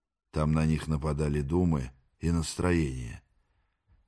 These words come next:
И они ходили по всем открытым местам деревни и старались постоянно видеть друг друга. Кроме того, они чутко слушали, не раздастся ли издали по влажному воздуху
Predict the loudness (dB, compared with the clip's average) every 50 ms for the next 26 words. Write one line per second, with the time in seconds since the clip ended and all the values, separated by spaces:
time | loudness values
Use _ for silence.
0 | _ _ -2 0 2 4 4 4 4 2 2 2 0 2 2 2 2 2 2 0
1 | 0 0 0 0 0 0 2 2 2 0 0 -2 -2 -2 0 0 0 0 2 0
2 | 0 -2 -2 -2 0 0 0 0 0 0 0 2 4 4 4 4 2 0 -2 -6
3 | -12 -20 -20 -20 -20 -20 _ -2 -2 -2 0 0 2 2 4 4 4 2 0 -2
4 | -2 -2 -4 -4 -2 0 0 2 2 4 2 2 2 2 2 2 0 0 0 0
5 | -2 -2 -2 -2 0 0 0 0 0 0 0 0 -2 -6 -10 -14 -16 _ _ _
6 | _ _ _ _ _ _ -4 2 4 6 6 6 4 4 4 2 2 2 2 0
7 | -4 -8 -14 _ _ _ _ _ _ _ _ _ _ -8 -4 -2 0 0 0 0
8 | -2 0 0 0 0 0 -2 -2 -2 0 0 0 0 0 0 0 2 4 4 4
9 | 4 4 4 4 4 2 2 0 0 2 2 2 2 0 -4 -6 -2 0 0 2
10 | 2 2 2 2 2 0 0 0 0 0 0 0 2 0 2 2 2 2 2 2
11 | 0 0 0 0 0 0 0 0 2 2 2 0 0 -2 -4 -4 -4 -6 -6 -6
12 | -6